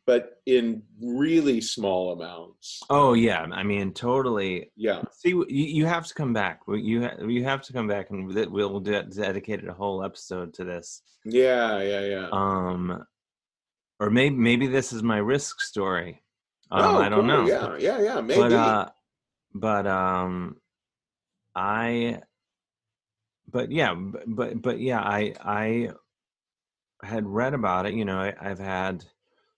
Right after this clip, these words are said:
Speaker 2: you know, been dealing with clinical depression and anxiety since, you know, like, uh, my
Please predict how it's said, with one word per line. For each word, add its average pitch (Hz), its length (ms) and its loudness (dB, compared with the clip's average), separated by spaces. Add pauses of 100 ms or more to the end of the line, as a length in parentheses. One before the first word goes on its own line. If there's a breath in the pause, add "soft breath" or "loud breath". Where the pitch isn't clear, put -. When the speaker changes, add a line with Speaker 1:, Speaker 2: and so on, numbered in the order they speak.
(160)
Speaker 2:
you 120 80 -8
know, 98 100 -2
been 90 200 -4
dealing 92 380 -4
with 90 260 -10
clinical 92 560 -8
depression 92 560 -6
and 90 80 -6
anxiety 90 640 -6
since, - 680 -14 (1000)
you 107 140 -8
know, 85 280 -4
like, 85 260 -10 (300)
uh, 76 180 -12
my 82 480 -10